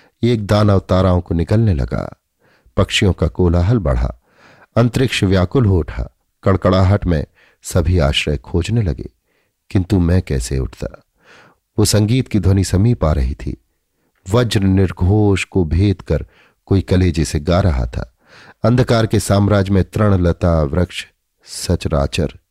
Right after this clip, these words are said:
कंपित हो रहे थे। कलुआ की चीत्कार सुनकर भीतर चला गया। उस भीषण कोलाहल में भी वही संगीत ध्वनि पवन के हिंडोले पर झूल रही थी, मानो पाठशाला के चारों ओर लिपट रही थी। सहसा एक भीषण अर्राहट हुई।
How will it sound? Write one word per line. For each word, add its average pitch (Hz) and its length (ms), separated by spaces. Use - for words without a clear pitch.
कंपित 78 400
हो 82 100
रहे 64 200
थे। - 180
कलुआ 123 340
की 110 160
चीत्कार 101 480
सुनकर 92 360
भीतर 92 300
चला 69 280
गया। - 280
उस 117 140
भीषण 110 380
कोलाहल 104 480
में 98 220
भी 95 140
वही 90 260
संगीत 85 440
ध्वनि 82 340
पवन 104 280
के 92 120
हिंडोले 90 480
पर 80 180
झूल 95 340
रही 64 200
थी, - 200
मानो 82 200
पाठशाला 80 600
के - 120
चारों 80 400
ओर 71 160
लिपट 78 260
रही 65 180
थी। - 220
सहसा 131 340
एक 117 180
भीषण 110 340
अर्राहट 110 580
हुई। 78 180